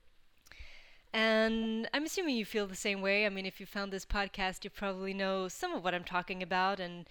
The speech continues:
if not, you have your own experiences of, of why you're drawn to the world of Avonlea, and I would like you to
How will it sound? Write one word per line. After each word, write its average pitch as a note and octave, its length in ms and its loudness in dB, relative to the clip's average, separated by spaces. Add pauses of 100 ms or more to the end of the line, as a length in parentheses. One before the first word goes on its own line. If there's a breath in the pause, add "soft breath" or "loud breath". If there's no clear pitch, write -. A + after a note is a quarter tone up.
(320 loud breath)
if - 160 -2
not, G#3 320 2
you G3+ 120 -2
have F#3+ 140 0
your F3 160 0
own A3+ 180 2
experiences F3+ 880 -4
of, E3+ 160 -8
of F3 200 -6
why F3+ 180 2
you're F#3+ 220 0
drawn F3+ 340 -4
to F3 460 -8
the F3 100 -10
world F3+ 240 -4
of F3 100 -8
Avonlea, F3 560 0
and F#3 260 -6 (380 loud breath)
I G#3 120 4
would G3+ 80 2
like G3+ 240 2
you G3+ 140 -4
to F#3+ 340 -6